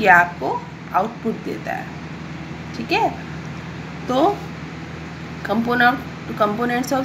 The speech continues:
C P U कौन कौन से हमारे मेन? कंट्रोल यूनिट, एएलयू and सीयू। Now today is your finished your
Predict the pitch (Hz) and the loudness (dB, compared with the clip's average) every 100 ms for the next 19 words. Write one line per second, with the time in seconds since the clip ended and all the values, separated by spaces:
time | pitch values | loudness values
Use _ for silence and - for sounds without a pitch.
0 | - 233 240 247 240 196 214 240 247 294 | 0 -2 0 0 2 2 4 4 4 4
1 | 277 277 247 277 277 233 330 392 226 185 | 4 8 8 8 2 2 2 2 0 0
2 | 180 202 226 254 262 294 320 - 185 165 | -2 0 0 0 2 4 2 2 0 0
3 | 175 196 285 339 - - 190 453 - - | 0 2 2 2 0 2 6 4 2 -8
4 | - - 113 92 - - - - - - | -8 -2 0 0 -2 -8 -10 -10 -10 -8
5 | - - - - - - 208 214 247 359 | -8 -10 -10 -10 -10 -2 8 10 12 8
6 | - - - - 233 233 240 220 214 233 | 4 -6 -12 -6 0 2 2 0 -2 -2
7 | 247 202 220 - 233 214 | -2 2 2 2 2 0